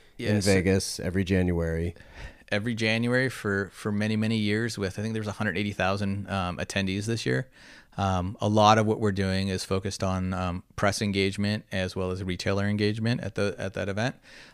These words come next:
Speaker 2: Um, but we spend a lot of time on social media. Uh, we spend a lot of time trying to participate in different media formats, so including podcasts, but as well as, uh, um, a lot of press interviews, a lot of product reviews,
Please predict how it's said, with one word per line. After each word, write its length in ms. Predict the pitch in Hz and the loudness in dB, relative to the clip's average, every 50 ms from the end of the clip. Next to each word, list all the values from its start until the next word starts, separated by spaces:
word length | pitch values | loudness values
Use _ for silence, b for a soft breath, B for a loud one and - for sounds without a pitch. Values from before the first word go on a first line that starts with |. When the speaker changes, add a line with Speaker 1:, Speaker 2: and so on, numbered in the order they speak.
| B - | B -2
Speaker 2:
Um, 320 | 110 107 104 107 110 113 | 0 2 2 2 0 0
but 80 | 117 120 | -2 0
we 100 | 131 120 | 0 0
spend 200 | - - 123 120 | 0 0 2 2
a 40 | |
lot 180 | 104 95 95 98 | 4 4 4 2
of 60 | 101 | 2
time 280 | - - 101 101 101 98 | 0 -2 -2 -2 -2 -2
on 80 | 98 | -4
social 280 | - - 104 101 - 101 | -2 -4 -4 -4 -2 -2
media. 440 | 92 90 90 98 110 120 131 127 - b b b b b b b _ - | -2 0 0 0 0 0 -2 -4 -8 b b b b b b b _ -8
Uh, 200 | 90 92 90 87 | -6 -4 -2 -2
we 80 | 90 92 | -4 -4
spend 220 | - - 98 98 | -4 -2 -2 0
a 60 | 95 | 0
lot 180 | 95 95 95 95 | 0 0 0 -2
of 60 | 90 | -4
time 240 | - - 95 92 95 | -4 -4 -4 -2 -4
trying 220 | - 95 95 92 | -4 -4 -4 -4
to 60 | 90 | -4
participate 600 | - - 101 104 95 - - - 95 92 95 - | -6 -8 -8 -10 -10 -8 -6 -4 -2 -2 -2 -2
in 260 | 90 95 92 87 87 87 | -4 -4 -4 -4 -4 -6
different 260 | - 101 110 - 98 | -4 -4 -4 -4 -2
media 240 | 95 92 90 92 92 | -2 0 0 -2 -2
formats, 480 | - 104 104 107 113 120 127 135 - | -2 -2 -2 -2 -2 -2 -4 -4 -6
so 380 | - - - - 90 87 85 - - | -10 -12 -6 -4 -2 -2 -2 -4 -8
including 320 | - - - 90 90 90 | -8 -6 -4 -2 -2 -2
podcasts, 640 | - - 90 90 92 - - 90 90 92 - - - - B B B B B B | 2 2 2 2 2 0 0 0 0 0 -2 -8 -12 -16 B B B B B B
but 100 | - 107 | -2 0
as 140 | 113 107 107 | 0 2 2
well 220 | 107 101 101 101 | 2 2 2 2
as, 340 | 95 95 92 87 90 90 - | 2 2 2 0 -2 -2 -2
uh, 320 | 98 95 92 90 90 92 90 | -2 -2 0 0 0 0 0
um, 380 | 92 92 90 85 85 90 90 - | -2 -2 -2 -2 -4 -6 -8 -6
a 80 | - | -6
lot 280 | 101 98 92 90 95 98 | -2 2 4 4 4 4
of 80 | 92 - | 2 -2
press 280 | - 101 92 92 - | -2 -2 -2 -2 -2
interviews, 540 | 95 92 95 92 92 87 85 85 90 90 - | -4 -4 -4 -4 -4 -4 -2 -4 -4 -4 -4
a 60 | 78 | -4
lot 240 | 87 90 87 90 90 | -2 -2 -2 0 0
of 260 | 92 92 92 90 82 - - _ _ - | 0 0 -2 -2 -4 -8 -14 _ _ -2
product 320 | - - 92 92 - - | 0 0 0 0 -2 -2
reviews, 640 | 98 95 90 92 87 90 87 87 87 90 - - | -4 -4 -2 -2 -2 -2 -2 -2 -4 -6 -8 -12